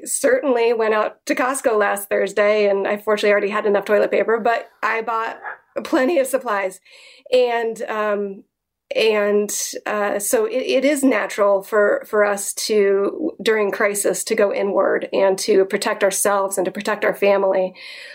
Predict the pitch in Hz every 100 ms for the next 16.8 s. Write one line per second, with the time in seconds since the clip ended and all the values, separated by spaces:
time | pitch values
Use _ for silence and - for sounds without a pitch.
0 | - - 233 220 202 185 - _ 247 220
1 | 214 208 - 220 226 220 _ - 233 208
2 | 202 214 214 262 220 - 226 240 214 220
3 | 208 208 220 214 214 233 214 208 208 208
4 | 214 202 202 202 202 - - - - 220
5 | 208 202 202 - - 196 185 190 190 -
6 | _ _ _ - - 214 202 - 220 214
7 | 202 240 339 - - 214 208 202 202 -
8 | 214 202 196 196 - - - - - -
9 | _ 202 202 - 226 269 - _ - -
10 | - _ _ _ _ _ _ - - -
11 | _ - - 294 269 247 247 220 214 208
12 | 208 202 185 - 220 208 202 208 - 214
13 | 214 214 214 208 202 196 196 190 - 202
14 | 190 185 202 202 208 208 208 196 208 196
15 | - - 202 190 202 190 196 202 196 202
16 | 196 202 202 196 214 208 -